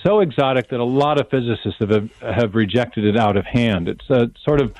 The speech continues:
uh, there's a phrase in, in physics and math called reifying the math.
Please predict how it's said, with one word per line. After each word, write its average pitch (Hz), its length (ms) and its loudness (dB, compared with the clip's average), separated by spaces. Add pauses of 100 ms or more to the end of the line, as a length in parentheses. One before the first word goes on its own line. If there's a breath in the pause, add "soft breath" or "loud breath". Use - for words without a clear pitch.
(680 loud breath)
uh, 117 300 2
there's 120 200 0
a 113 80 0 (140)
phrase 139 420 2
in, 113 300 2
in 113 340 2
physics 117 340 0
and 110 100 4
math 110 220 0
called 107 200 0
reifying 110 800 0
the 98 80 2
math. 104 400 2